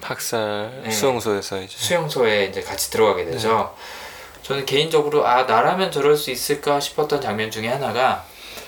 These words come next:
Speaker 2: 구이도랑 아들 조수아랑 같이 먼저 잡혀가잖아요.
Speaker 1: 네.
Speaker 2: 숙부랑. 근데
Speaker 1: 도라가 따라 들어가죠.
Speaker 2: 네.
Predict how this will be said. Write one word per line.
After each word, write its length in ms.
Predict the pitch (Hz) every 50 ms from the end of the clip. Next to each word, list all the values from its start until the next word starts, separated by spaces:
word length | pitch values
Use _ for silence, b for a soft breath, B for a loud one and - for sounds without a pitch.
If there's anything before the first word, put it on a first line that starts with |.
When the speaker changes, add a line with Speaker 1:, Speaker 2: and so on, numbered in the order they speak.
| B B B B B B -
Speaker 2:
구이도랑 1300 | - - 135 147 147 151 147 147 147 147 147 143 147 143 147 147 147 147 147 143 143 139 131 120 - - - - -
아들 280 | 98 127 123 135 127
조수아랑 580 | 123 123 123 120 120 - 127 120 120 120 117 117
같이 720 | - - - - - - - 117 110 110 107 107 - - - -
먼저 460 | - 101 101 107 113 110 117 107 101
잡혀가잖아요. 800 | - - - - - - - 113 98 - 92 90 - 82 85 92
Speaker 1:
네. 320 | 98 98 98 98 92 92 92
Speaker 2:
숙부랑. 640 | 92 - - - 123 107 95 95 98 95 92 85 - - - B B B B B B B B B B B B B - -
근데 500 | - - 127 135 143 160 185 214 226 - - - -
Speaker 1:
도라가 460 | - - 104 104 101 98 98 95 -
따라 500 | - 104 104 104 104 101 101 101 104 - - - -
들어가죠. 440 | - - 165 - - - 98 90 95
Speaker 2:
네. 80 | 95